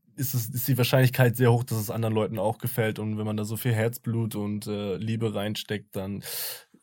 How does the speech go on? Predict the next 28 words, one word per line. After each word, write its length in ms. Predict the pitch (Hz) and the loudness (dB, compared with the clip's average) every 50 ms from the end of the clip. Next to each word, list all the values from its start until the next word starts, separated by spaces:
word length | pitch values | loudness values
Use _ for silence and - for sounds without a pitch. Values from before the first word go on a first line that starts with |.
| - - | -18 -10
kann 200 | - - - 113 | -4 -2 0 0
das 160 | 113 110 - - | 0 0 -2 -4
eigentlich 380 | 98 113 110 - - 104 - | -4 -6 -6 -6 -6 -6 -2
gar 160 | - 113 107 | -2 -2 0
nicht 140 | 104 107 - | -2 -2 -4
schief 320 | - - 113 117 120 - - | -2 0 0 0 0 -2 -4
gehen. 340 | - 107 104 107 110 117 - - - - - - _ | -2 -2 0 0 -2 -4 -8 -12 -20 -20 -20 -16 _
Ja, 200 | - 110 127 139 | 2 4 4 4
Pablo, 360 | 135 139 147 143 135 135 135 | 6 6 6 6 6 6 6
ich 160 | 127 123 123 - | 4 4 2 2
glaub 240 | - 127 131 127 | 4 4 4 4
mal, 160 | 135 147 147 139 | 4 4 6 6
wir 80 | 135 | 6
sind 160 | 127 139 151 | 4 4 4
langsam 320 | 139 131 139 135 135 135 131 | 4 4 4 4 6 6 6
hier 80 | 135 | 8
so 100 | 123 127 | 6 6
am 100 | 123 113 | 2 2
Ende 280 | - 123 139 151 151 82 | 0 0 0 0 2 2
angekommen. 600 | 117 135 135 127 135 - 151 135 135 139 131 135 - | 2 2 2 2 2 4 6 8 8 8 6 4 4
Ähm, 200 | 120 120 120 117 | 4 4 4 4
gibt's 300 | 110 - 156 147 - - | 4 2 0 0 0 0
noch 100 | 160 - | 0 2
irgendwas, 420 | 131 139 151 147 139 139 135 135 - | 2 2 4 4 4 4 4 4 2
was 200 | 123 120 - - | 0 0 0 2
du 140 | - 127 | 0 2
deinen 220 | 120 123 120 117 117 | 2 2 2 0 0
Fans, 560 | - - 135 123 127 131 131 131 135 - - | 2 2 2 4 4 4 2 0 -2 -6 -12